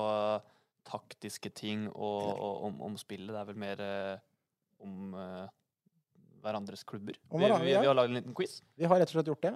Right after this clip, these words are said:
Speaker 2: Ehm, vi skal stille Hansi først tre spørsmål om, eh, Komet. Vi har et lett spørsmål, vi har et medium spørsmål, og vi har et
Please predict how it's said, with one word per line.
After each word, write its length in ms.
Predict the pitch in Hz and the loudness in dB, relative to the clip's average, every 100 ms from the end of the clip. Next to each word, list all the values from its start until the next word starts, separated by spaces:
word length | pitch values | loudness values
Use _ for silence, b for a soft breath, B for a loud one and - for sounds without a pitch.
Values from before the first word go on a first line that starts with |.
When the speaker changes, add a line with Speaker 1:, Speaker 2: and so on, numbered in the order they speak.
| - | 4
Speaker 2:
Ehm, 920 | 160 165 165 165 165 165 165 160 165 156 156 | 8 10 10 8 6 2 2 2 2 0 2
vi 100 | 170 170 170 165 170 165 151 | 4 8 8 8 8 4 0
skal 140 | 170 | 0
stille 360 | 160 151 131 139 | 2 4 8 6
Hansi 320 | 127 104 135 | 6 2 0
først 360 | - - - - | 2 2 0 4
tre 200 | 139 139 | 8 8
spørsmål 400 | - 113 123 131 | 8 4 4 4
om, 280 | 120 117 117 | 4 4 4
eh, 260 | 113 113 | 4 4
Komet. 300 | 117 143 127 147 | 2 0 -2 6
Vi 60 | |
har 100 | 143 | 8
et 220 | 131 - 131 | 8 2 -2
lett 240 | 117 - | -4 -2
spørsmål, 520 | - - - 147 262 | -4 -4 -2 -2 0
vi 60 | 143 | 0
har 100 | - | 0
et 160 | - - | -2 -2
medium 520 | 127 117 98 95 104 | -2 0 0 0 -4
spørsmål, 400 | - 101 - 190 | -2 -6 -4 -4
og 80 | 147 | 2
vi 80 | 135 | 4
har 140 | 139 | 4
et 240 | 120 - | 2 -6